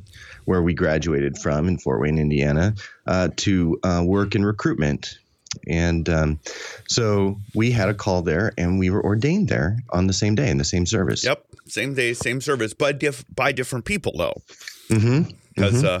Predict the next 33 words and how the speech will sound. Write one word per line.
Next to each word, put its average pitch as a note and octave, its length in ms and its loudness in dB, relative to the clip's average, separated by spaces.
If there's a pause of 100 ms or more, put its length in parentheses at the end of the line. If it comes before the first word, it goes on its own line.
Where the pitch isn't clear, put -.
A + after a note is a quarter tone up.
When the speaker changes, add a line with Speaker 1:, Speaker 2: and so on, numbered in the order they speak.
Speaker 2:
my A#2+ 220 0
pastor, B2 600 -4
whose A2 260 -4
name G#2 180 -2
was, G2+ 180 -2
uh, F#2 80 2
Richard G2+ 360 -2
Radke G2+ 500 0
at G#2 100 -4
Saint F#2 220 -10
Paul's F#2+ 240 0
in F#2 80 -10
Fort - 220 -2
Wayne, F#2+ 220 0
ordained G2 460 -2
me, F#2+ 420 -2 (280)
Speaker 1:
Mm-hmm. G2 480 2 (120)
Speaker 2:
and G2+ 180 -2
then G2 160 -2
your, A#2 160 0 (140)
and G2 180 0
your B2 120 0
pastor G2 600 -4 (360)
ordained G#2+ 400 -6
you. D3 260 -4 (380)
Speaker 1:
Yes, - 600 -2
exactly. G2 480 0
Peter E2+ 260 2
Luddick. - 500 0
Speaker 2:
Peter F2+ 200 -6
Speaker 1:
Mm-hmm. F#2+ 100 -2
Speaker 2:
Luddick, B2 340 2
yeah. A2+ 240 -6